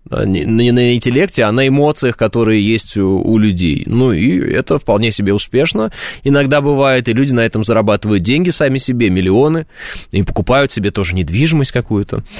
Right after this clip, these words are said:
и прочее. «Почему не, э, меня ни разу не прочитали?» — пишет он. Э, он, извините, э,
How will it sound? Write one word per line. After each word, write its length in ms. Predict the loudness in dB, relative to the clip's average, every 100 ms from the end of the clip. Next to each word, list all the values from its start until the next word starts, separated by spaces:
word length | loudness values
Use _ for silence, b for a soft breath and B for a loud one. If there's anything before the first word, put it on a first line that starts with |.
| B
и 80 | -4
прочее. 480 | 0 2 2 0 -2
«Почему 320 | 0 2 2
не, 120 | 2
э, 280 | 0 0 0
меня 320 | 2 2 2
ни 60 | 0
разу 260 | 0 0 -2
не 80 |
прочитали?» — 680 | -2 -2 -2 0 0 0 -2 -2
пишет 300 | -4 -4 -2
он. 280 | 0 2 0 0
Э, 400 | 2 4 2 2
он, 300 | 0 0 -2
извините, 600 | -4 0 0 0 0 -2 0
э, 680 | 0 2 2 2 2 0